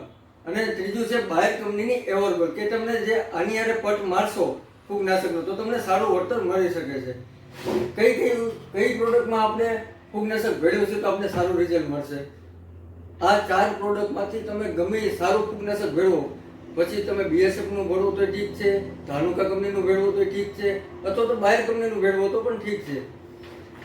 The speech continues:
આની હારે તમે કોમ્બિનેશનમાં ધાનુકા પણ વાપરી શકો છો,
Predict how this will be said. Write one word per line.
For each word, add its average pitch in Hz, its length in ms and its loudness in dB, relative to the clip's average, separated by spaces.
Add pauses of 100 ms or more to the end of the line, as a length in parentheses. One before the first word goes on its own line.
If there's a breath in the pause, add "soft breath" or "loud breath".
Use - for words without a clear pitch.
(600)
આની 190 220 4
હારે 202 160 4
તમે 202 200 -2
કોમ્બિનેશનમાં 196 880 0
ધાનુકા 185 400 2
પણ 202 140 -2
વાપરી 196 360 2
શકો 202 280 -2
છો, 202 240 -2